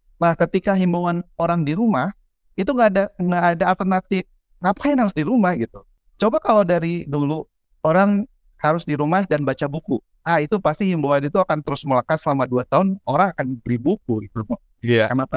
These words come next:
Speaker 2: iya,
Speaker 1: ya?
Speaker 2: iya, iya.
Speaker 1: Itu begitu. Tapi karena kita memang nggak bisa menyalahkan zaman yang terus berjalan, yang bergerak gitu. Justru kita yang memang yang harus membuat inovasi. Bagaimana kalau har-, kita harus survive?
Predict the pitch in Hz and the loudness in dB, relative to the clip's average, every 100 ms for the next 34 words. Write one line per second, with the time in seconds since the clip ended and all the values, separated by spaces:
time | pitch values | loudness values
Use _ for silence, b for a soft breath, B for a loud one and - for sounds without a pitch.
0 | 120 110 151 110 - 113 98 156 127 160 | 0 2 2 0 -2 -4 -4 -4 -2 0
1 | 156 123 151 214 202 190 - _ _ _ | 0 -4 -4 0 0 -2 -6 _ _ _
2 | _ _ _ - 151 151 175 175 131 139 | _ _ _ -2 -2 0 0 0 0 0
3 | - 139 131 127 127 _ 131 123 123 - | -2 0 2 2 0 _ -4 -4 -6 -8
4 | - 117 127 127 127 123 - 120 - - | -6 0 2 2 0 -4 -6 -4 -6 -8
5 | - _ - 113 107 123 143 120 117 117 | -18 _ -6 -4 2 2 4 4 2 0
6 | 120 135 135 - - 95 - _ _ _ | 0 0 0 -6 -16 -16 -16 _ _ _
7 | _ _ _ 107 147 - 123 143 131 113 | _ _ _ -10 -8 -6 -2 0 2 2
8 | 120 131 117 107 98 117 139 - _ 110 | 2 0 -4 -2 -2 -2 -6 -12 _ -2
9 | 107 101 117 - - - 123 123 160 165 | -2 0 0 -2 -8 -4 0 2 2 2
10 | - 107 - _ _ _ _ _ _ _ | 0 -4 -6 _ _ _ _ _ _ _
11 | 113 113 117 117 151 139 113 113 - - | -2 0 2 2 0 0 0 -2 -4 -6
12 | 131 123 - - - - - | -4 -4 -4 -4 -4 -8 -20